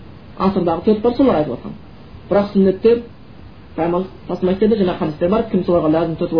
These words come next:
оқитын болса, оған жәннаттан үй деген. Сондықтан сол күйінде сол хадистерге,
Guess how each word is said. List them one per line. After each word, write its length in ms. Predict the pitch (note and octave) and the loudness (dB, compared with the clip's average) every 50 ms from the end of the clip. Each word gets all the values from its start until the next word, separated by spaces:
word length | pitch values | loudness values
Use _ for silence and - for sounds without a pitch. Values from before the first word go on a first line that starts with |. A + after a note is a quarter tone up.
| D#3 | 0
оқитын 200 | D#3 F3 - G3 | 0 0 0 2
болса, 340 | G3+ G#3 G3+ A#3+ A#3+ A#3+ A#3+ A#3+ - - - - - | 2 2 4 4 2 2 0 -4 -10 -20 -18 -12 -8
оған 260 | D3 D#3 F3+ G3+ G3+ | -4 0 0 2 2
жәннаттан 520 | G3 E3 D#3+ D#3+ D#3+ D#3 - G3 G3+ G3 - | 2 0 0 0 -2 -2 -2 -2 -2 0 0
үй 320 | F3+ F3+ F3 E3+ D#3+ E3 - - - | 2 2 2 2 0 -2 -4 -4 -2
деген. 220 | E3 D3 C#3+ D3+ - - - - - - - - - - | 0 0 0 -2 -6 -12 -18 -20 -20 -20 -20 -14 -6 -2
Сондықтан 320 | F#3 F3 F3 A3 A3+ A3 - - - | -2 2 2 2 2 0 0 0 4
сол 120 | F#3+ F#3 | 4 4
күйінде 460 | - F#3 F3+ F3+ F#3+ G3+ G3 - - - | 6 4 4 4 6 4 4 2 0 -4
сол 100 | G3 F#3+ | -4 -2
хадистерге, 640 | G3 F3+ E3+ - - F3 F3 F3 G3+ G#3+ A3 G#3+ | -2 -2 -2 -2 0 0 4 4 4 4 4 2